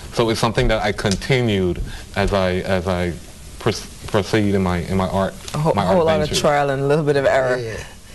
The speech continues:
Speaker 3: So how are you gonna connect all this talent with Barbados now?
Speaker 1: How I'm going to
Speaker 2: Connect all
Speaker 3: all this
Speaker 2: this talent.
Speaker 3: wonderful talent.
Speaker 1: Well, my goal is to do that through the book, through the book. Um, like I said, this is just the beginning, and I,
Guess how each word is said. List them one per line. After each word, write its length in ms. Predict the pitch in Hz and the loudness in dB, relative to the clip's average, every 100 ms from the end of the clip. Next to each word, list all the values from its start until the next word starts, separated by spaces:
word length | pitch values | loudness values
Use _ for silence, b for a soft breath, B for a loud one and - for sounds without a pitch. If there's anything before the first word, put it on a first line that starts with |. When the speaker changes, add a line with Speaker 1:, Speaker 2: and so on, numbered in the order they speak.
| B | B
Speaker 3:
So 120 | - | 0
how 80 | 165 | 4
are 20 | |
you 60 | 170 | 4
gonna 140 | 147 | 2
connect 340 | 127 135 131 135 | 0 -2 0 0
all 140 | 127 | 0
this 120 | 123 - | 0 -2
talent 360 | 123 110 107 | -2 -2 -2
with 240 | 101 104 98 | -2 0 0
Barbados 500 | 101 98 98 95 - | 2 2 0 -2 -4
now? 240 | 98 90 - - - - | -4 -6 -8 -14 -12 -4
Speaker 1:
How 160 | - 110 | 0 2
I'm 100 | 104 | 2
going 240 | 107 101 | 2 2
to 300 | - 101 95 95 | 2 2 2 2
Speaker 2:
Connect 520 | 123 - 180 - - | 2 4 2 0 2
all 140 | 151 | 2
Speaker 3:
all 100 | 123 | 2
this 160 | 117 - | 2 0
Speaker 2:
this 100 | 123 | 0
talent. 200 | 131 151 | 2 2
Speaker 3:
wonderful 340 | 131 113 120 113 | 0 0 0 0
talent. 360 | 117 98 92 - - B B B | 0 -2 -6 -14 -18 B B B
Speaker 1:
Well, 340 | 127 143 151 143 | 4 4 2 0
my 160 | 135 131 | 2 2
goal 420 | 117 143 160 160 123 | 4 4 2 2 2
is 460 | 117 110 104 - | 2 2 0 -6
to 140 | - 120 | -2 0
do 180 | 117 131 | 4 4
that 240 | 120 87 | 2 0
through 140 | 127 107 | 0 0
the 60 | |
book, 320 | 92 87 - - - - - - 120 113 | 0 -4 -8 -16 -18 -18 -20 -14 -8 -2
through 100 | 110 | -2
the 100 | 98 | 0
book. 360 | 95 - - - B B B B B | -4 -6 -14 -16 B B B B B
Um, 420 | 117 110 104 95 95 | 2 4 2 0 0
like 160 | 104 | 0
I 60 | 110 | 2
said, 340 | - 131 120 | 2 2 4
this 180 | 139 175 | 2 2
is 80 | 143 | 2
just 220 | 135 - | 2 2
the 80 | 120 | 0
beginning, 580 | 101 104 107 117 147 143 B B B B | 2 2 2 2 -2 -6 B B B B
and 440 | 120 113 107 101 - - - | 0 2 2 0 -4 -6 0
I, 480 | 113 107 104 101 | 2 4 2 0